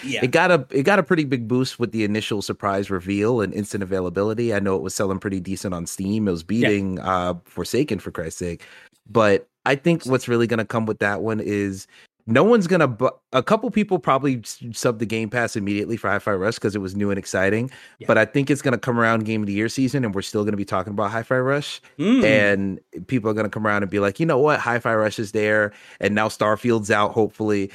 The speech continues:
Speaker 2: Now Redfall's out." There's gonna be, like I said, or like they've been saying, there's gonna be a list of games where it's like, "Well, fuck, I gotta get Game Pass," and it's gonna be easier to play it on a native console. So, boom, here we are.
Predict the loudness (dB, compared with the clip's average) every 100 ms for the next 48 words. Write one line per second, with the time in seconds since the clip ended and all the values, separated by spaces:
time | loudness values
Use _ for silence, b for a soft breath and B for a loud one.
0 | B -4 2 2 2 2 2 2 0 2
1 | 2 2 2 -2 B 0 0 2 2 2
2 | 2 2 2 0 -2 0 0 2 0 0
3 | 0 2 4 2 2 0 2 0 0 -2
4 | -4 -4 -8 -12 b b _ _ -20 -18
5 | -12 0 2 4 2 2 2 2 2 -2
6 | -4 -4 -4 -4 -6 -4 -4 -4 -6 -6
7 | -4 -2 -2 -2 -2 -4 -4 -4 0 2
8 | 2 -2 -4 -4 -2 -2 -2 -6 -6 -4
9 | -2 -2 -2 -2 0 0 -2 -2 -2 -4
10 | -6 -6 -6 -10 -14 -16 _ _ _ _
11 | -2 0 0 -2 -8 _ -4 -2 -4 -10
12 | _ _ -8 -6 -6 -8